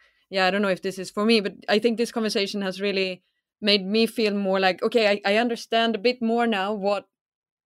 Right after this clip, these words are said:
what it could be," you know, like, uh, why not, like, if we have Trello, why not have the dao for similar <laughs> sort of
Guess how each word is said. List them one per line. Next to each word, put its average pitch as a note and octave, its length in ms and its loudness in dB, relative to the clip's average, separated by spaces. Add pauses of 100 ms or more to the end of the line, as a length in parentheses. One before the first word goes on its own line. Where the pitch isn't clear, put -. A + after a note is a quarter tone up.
(260)
what A#3+ 260 2
it - 140 -6
could G3+ 380 -4
be," F3 360 0
you F#3 60 -8
know, G3 160 -2
like, F#3 300 0 (880)
uh, F#3+ 220 2
why A3 300 2
not, G#3 340 -4
like, G3 280 -4 (100)
if F#3 120 -6
we G3 100 0
have G3 180 0
Trello, A3 520 2
why G3+ 240 2
not G3 260 0
have F#3 280 0 (460)
the F#3 80 -6
dao E3 440 0
for E3+ 440 0 (440)
similar F#3+ 600 -2 (140)
<laughs> B3 140 -4
sort G3 200 -4
of E3+ 100 -10